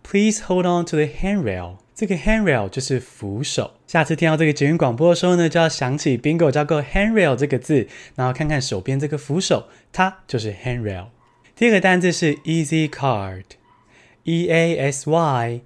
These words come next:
C A R D，Easy Card，悠游卡是名词。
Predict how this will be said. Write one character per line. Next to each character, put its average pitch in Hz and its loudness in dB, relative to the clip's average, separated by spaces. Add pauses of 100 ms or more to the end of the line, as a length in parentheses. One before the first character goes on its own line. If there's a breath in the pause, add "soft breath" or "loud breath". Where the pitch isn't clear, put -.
(180)
C - -8
A 117 -4
R 107 -8
D，Easy 131 -4
Card， 101 -6 (360)
悠 196 4
游 127 4
卡 - -8
是 - -10
名 104 -10
词。 107 -8